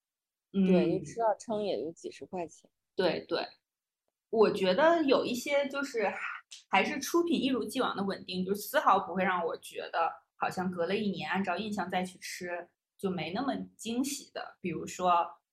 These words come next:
Speaker 2: 罐罐饵丝、朴实的面包，还有那个凡尘茶馆的烤豆腐，我觉得这些都是让我
Speaker 1: 对。
Speaker 2: 跟我的记忆中一样，就是再，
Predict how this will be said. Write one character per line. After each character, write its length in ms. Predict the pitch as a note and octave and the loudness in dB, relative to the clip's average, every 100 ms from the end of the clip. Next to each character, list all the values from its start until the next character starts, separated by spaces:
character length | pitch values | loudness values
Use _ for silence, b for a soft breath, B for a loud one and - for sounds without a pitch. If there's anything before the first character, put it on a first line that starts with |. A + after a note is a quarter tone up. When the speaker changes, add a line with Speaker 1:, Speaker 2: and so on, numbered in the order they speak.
| _ _ _ _ | _ _ _ _
Speaker 2:
罐 200 | A3+ F#3 | 2 4
罐 140 | F#3 E3 | 4 4
饵 180 | E3 | 2
丝、 720 | - - - - E3+ E3+ E3+ - _ | 0 -8 -14 -12 -8 -6 -8 -12 _
朴 180 | - E3+ | -10 -6
实 400 | E3 - D#3+ D#3 | -4 -4 -4 -2
的 360 | E3+ E3 D#3+ | 2 2 2
面 260 | F3 F#3+ E3 | 2 0 2
包， 80 | F3 E3+ F3 - - _ _ _ _ | 6 6 4 -2 -10 _ _ _ _
还 160 | F3+ | 4
有 560 | F3+ E3 D#3+ C#3+ C3 - _ - | 8 8 6 4 -2 -8 _ 2
那 260 | F#3 F3+ | 2 2
个 680 | - E3 C#3+ G#2 F2+ C2+ C#2 | 0 0 0 0 -2 -4 -6
凡 240 | - E3+ F#3+ | 0 2 4
尘 140 | F#3+ | 0
茶 240 | F#3+ E3 | 2 0
馆 120 | E3+ - | 0 -8
的 80 | |
烤 280 | - - - | -8 -4 -4
豆 200 | F#3+ F3+ | -2 -2
腐， 240 | E3+ - _ - | -4 -14 _ -8
我 100 | F#3 | -6
觉 160 | D#3 | -2
得 100 | D3+ | -2
这 140 | - G3 | -2 -2
些 140 | F#3+ | -2
都 120 | F3+ | -2
是 60 | F#3+ | -2
让 180 | F3 G3+ | 2 4
我 60 | |
Speaker 1:
对。 260 | F3+ D3 - _ _ _ _ | 4 2 -4 _ _ _ _
Speaker 2:
跟 160 | B3+ | 4
我 140 | A3 E3+ | 6 4
的 120 | D#3+ | 0
记 180 | - G#3+ | -2 -6
忆 100 | F#3+ | -6
中 280 | F#3 F#3 F#3 - | -2 -4 -4 -6
一 160 | F#3 | -2
样， 340 | G#3+ A3 E3+ F3 | 2 2 0 -2
就 100 | G3 | -4
是 80 | |
再， 260 | G3 C4+ G#3+ | 0 2 2